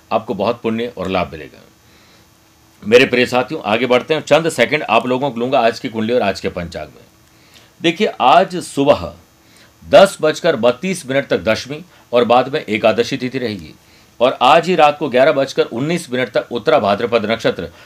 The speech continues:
और फिर रेवती नक्षत्र रहेगा। ग्रहों से बनने वाले वाशी, आनंद आदि और अनफा योग का साथ तो मिल ही रहा है, लेकिन आज नए दो राजयोग बन रहे हैं, प्रीति योग और गजकेसरी योग। वहीं अगर आपकी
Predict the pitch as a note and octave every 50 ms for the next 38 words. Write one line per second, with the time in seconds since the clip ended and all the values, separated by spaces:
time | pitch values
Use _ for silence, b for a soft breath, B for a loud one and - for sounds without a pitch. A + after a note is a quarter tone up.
0 | b b - C3+ C3 - D3 D3 D3+ D3+ - _ _ F#2+ G2 G#2 A#2 A2+ A#2 A2
1 | A#2 F#2+ F#2 - - F#2 - - D#2 - - - - - _ _ b b b b
2 | b b b b - - G2+ F#2 A2+ B2+ C3 B2+ D3 - - A#2+ G2+ G2 G#2+ A#2+
3 | B2+ B2+ C3 C3+ C#3+ D#3 b b b b b b - D2 G2 A2 B2+ C3 - -
4 | E3 D#3+ - - A2 B2 C3+ C#3 B2+ C3 C3 B2+ C#3+ C#3+ - G#2+ A#2 B2+ - -
5 | C3+ A#2+ A#2+ A#2+ A2+ C3+ A#2+ - B2+ B2+ - D#3 D3 E3+ E3 D#3 G2+ E2 - -
6 | - b b b b b b - G#2+ B2 B2 D3+ - - B2 C#3+ D3+ C#3 C3 A#2+
7 | C3 D3+ E3 C#3 C#3 C#3 C3 B2+ B2 A#2+ C#3+ C#3+ B2+ C3 B2 B2+ D3+ C#3+ B2+ -
8 | C#3+ C#3 D#3+ D#3+ D#3+ F3+ E3+ C#3+ C#3 C#3 D3+ C#3+ - - - A2+ A#2+ G2+ E2+ -
9 | b b b b b b - G#2 A#2 G#2+ - - G#2 F#2 E2+ F2+ D#2 D2 C#2+ -
10 | _ - - _ _ - F2 B2+ D3+ F3+ G#3 G3 F3 F3 E3+ D#3+ D#3 - - G#2
11 | F2 D#2+